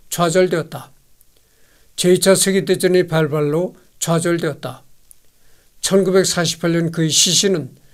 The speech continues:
슬라이고로 결국 넘겨져서, 어, 드럼 클리프에 있는 작은 개신교 교회 묘지에 매장되었다.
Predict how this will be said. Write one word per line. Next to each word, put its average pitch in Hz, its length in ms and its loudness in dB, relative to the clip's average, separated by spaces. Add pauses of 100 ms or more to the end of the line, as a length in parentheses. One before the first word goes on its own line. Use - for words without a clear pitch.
(300)
슬라이고로 185 880 4
결국 165 420 -2
넘겨져서, 170 880 0 (840)
어, 131 360 -8
드럼 202 340 4
클리프에 196 520 4
있는 196 260 2
작은 170 380 -2
개신교 165 640 -2 (260)
교회 165 380 2
묘지에 175 480 0
매장되었다. 165 760 -4